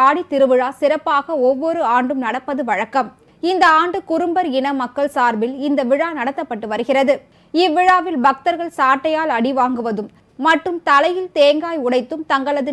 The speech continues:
நேர்த்திக் கடனை செலுத்தி நூதன முறையில் வழிபட்டனர். இந்த விழாவில் திரளான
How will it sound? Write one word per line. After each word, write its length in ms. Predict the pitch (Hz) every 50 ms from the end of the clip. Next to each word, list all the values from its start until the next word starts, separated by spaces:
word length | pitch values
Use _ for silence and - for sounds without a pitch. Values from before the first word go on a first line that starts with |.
| 262 254
நேர்த்திக் 340 | 262 294 294 - 370 - -
கடனை 260 | 285 269 269 277 294 285
செலுத்தி 320 | - 254 247 233 233 - 277 294 294 254
நூதன 300 | 277 320 339 339 381 370 349 277
முறையில் 340 | 240 240 247 254 269 285 240 226
வழிபட்டனர். 640 | 226 240 277 - 233 214 - 262 262 285 285 - - _ _ _ _ _ _ -
இந்த 200 | 349 370 320 349 302 302
விழாவில் 480 | 330 330 349 349 349 320 359 359 - -
திரளான 480 | 302 285 285 285 277 269 302 339 349